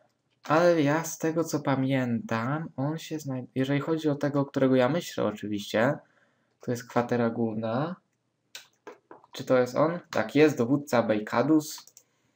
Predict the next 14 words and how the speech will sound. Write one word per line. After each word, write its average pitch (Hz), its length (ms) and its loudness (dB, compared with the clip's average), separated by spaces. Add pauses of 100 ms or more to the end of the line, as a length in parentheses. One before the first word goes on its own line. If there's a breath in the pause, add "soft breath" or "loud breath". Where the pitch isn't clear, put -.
(360)
No 165 80 -2
i 175 80 0
przychodzimy 139 500 2
z 117 60 -2
wiadomością 117 640 2
od 110 180 -6
burmistrza. 104 840 -4 (880 soft breath)
Dobra. 107 580 2 (380)
No 165 120 0
i 185 80 2
patrzymy 143 520 2
na 110 120 0
naszego 107 340 -2
questa. 113 640 0